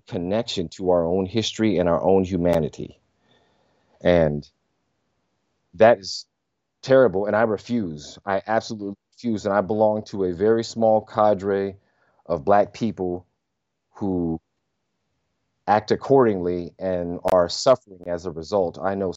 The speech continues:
so many potent, brilliant, beautiful, amazing Black people who are suffering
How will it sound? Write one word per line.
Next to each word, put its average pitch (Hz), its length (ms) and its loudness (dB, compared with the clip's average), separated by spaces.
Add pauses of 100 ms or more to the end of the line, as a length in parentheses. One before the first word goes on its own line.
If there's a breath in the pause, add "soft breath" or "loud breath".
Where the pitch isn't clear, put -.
so 113 480 0
many 101 360 -2
potent, 92 640 -2 (300)
brilliant, 92 640 0 (500)
beautiful, 85 840 -2 (480)
amazing 90 840 0
Black 87 280 2
people 95 420 -4
who 82 200 -4
are 78 160 0
suffering 82 640 -2